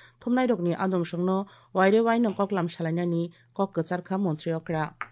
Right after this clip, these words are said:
বসং নাইচমনাই বদল এবা এনআইএ লালকেলা মালখুং পাতিমুং মামলাও দিল্লিনি আমির রশিদ আলী মুঙে খরকসা কাশ্মীরনি বরকনো রমখা।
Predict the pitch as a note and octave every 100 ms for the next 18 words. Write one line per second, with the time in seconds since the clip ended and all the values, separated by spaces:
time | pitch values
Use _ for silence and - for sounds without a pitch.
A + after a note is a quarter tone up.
0 | - _ _ _ _ _ _ _ - -
1 | _ G3 C#4 - A3+ - F#3+ F#3 F#3 B3
2 | B3 B3+ B3+ G#3+ G#3 F3+ F3+ A#3+ - _
3 | _ _ _ _ _ - F3+ E3 G3 -
4 | A3 G#3+ F#3 F3 F#3+ A3 F#3 F3 F3+ F3
5 | - - G3 F#3 F3+ F3+ F3+ E3+ A3+ A3+
6 | E3 F#3 C4 - - _ G#3 G#3+ G#3+ A3
7 | B3+ G#3+ G3+ F#3+ F#3+ F#3+ F#3+ G#3 G#3 B3
8 | - F3+ F3+ F3 E3+ F#3+ F#3+ F3+ A#3 A#3
9 | F3 - A3+ F3 D#3 E3 F3 F3 F3 F3+